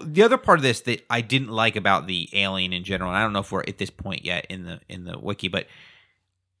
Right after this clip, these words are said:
I didn't like when they went and they said, "Hey, you know what? Uh, every,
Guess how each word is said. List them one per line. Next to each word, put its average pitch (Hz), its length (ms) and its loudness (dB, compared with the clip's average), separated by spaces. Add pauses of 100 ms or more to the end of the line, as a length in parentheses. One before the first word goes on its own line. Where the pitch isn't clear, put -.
(120)
I 147 160 4
didn't 156 400 0
like 131 320 4
when 110 260 -4
they 104 260 -4 (200)
went 120 380 -4
and 107 160 -6
they 98 100 -4
said, 95 360 -6
"Hey, 185 160 2
you 190 160 0
know 185 140 2
what? 165 460 2
Uh, 127 260 2
every, 175 640 -2